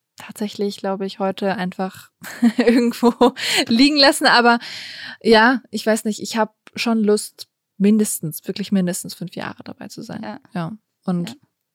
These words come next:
Speaker 1: also für diese Trends, damit sie auch wirklich in ihrer vollen Blüte, sag ich jetzt mal,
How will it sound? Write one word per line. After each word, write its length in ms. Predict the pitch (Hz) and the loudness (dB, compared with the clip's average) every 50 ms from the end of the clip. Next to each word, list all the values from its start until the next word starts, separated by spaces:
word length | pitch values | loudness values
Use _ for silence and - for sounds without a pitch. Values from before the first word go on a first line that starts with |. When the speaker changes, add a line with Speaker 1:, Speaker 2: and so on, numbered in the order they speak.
| _ _ _ | _ _ _
Speaker 1:
also 400 | - 202 196 - 196 185 151 - _ _ _ _ _ | -4 -4 -2 -2 -2 -4 -4 -8 _ _ _ _ _
für 120 | - - 202 | -8 -4 -4
diese 260 | 214 202 196 214 - | -2 -2 -2 -4 -4
Trends, 400 | - - 233 226 226 233 226 - | -4 -2 0 0 0 0 -2 -2
damit 320 | - 214 208 214 214 - | 0 0 2 0 0 -2
sie 80 | - 190 | -4 -6
auch 100 | 214 - | -2 -2
wirklich 540 | 214 214 - 220 214 208 - - - - - | -2 -2 -2 -4 -4 -4 -6 -12 -14 -10 -6
in 100 | 208 214 | -6 -4
ihrer 220 | 202 214 202 208 | -4 -4 -4 -6
vollen 460 | 202 - - - 214 214 220 214 214 | -6 -8 -4 0 2 4 4 4 4
Blüte, 260 | 202 208 214 - 214 | 2 0 0 -2 -2
sag 160 | 196 202 196 196 | -2 -2 -4 -4
ich 120 | 202 - | -6 -10
jetzt 180 | 208 - - 208 | -12 -12 -8 -6
mal, 280 | 196 190 190 190 196 | -6 -4 -4 -6 -6